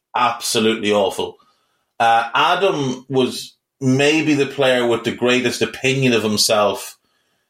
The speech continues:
in comparison to what he actually did on the pitch. Uh, we've spent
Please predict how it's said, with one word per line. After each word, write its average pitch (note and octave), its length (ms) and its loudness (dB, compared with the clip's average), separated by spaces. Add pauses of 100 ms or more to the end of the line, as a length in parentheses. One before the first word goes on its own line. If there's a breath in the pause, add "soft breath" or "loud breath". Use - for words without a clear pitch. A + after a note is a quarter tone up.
(140)
in A2+ 500 -2
comparison A2+ 680 -2
to G#2+ 60 0
what G#2+ 160 0
he G#2+ 100 2
actually G#2+ 380 -4
did A#2 200 0
on G2+ 140 0
the G2 80 -2
pitch. - 600 -4 (560 soft breath)
Uh, A#2+ 460 2
we've A#2+ 220 0
spent B2+ 420 -2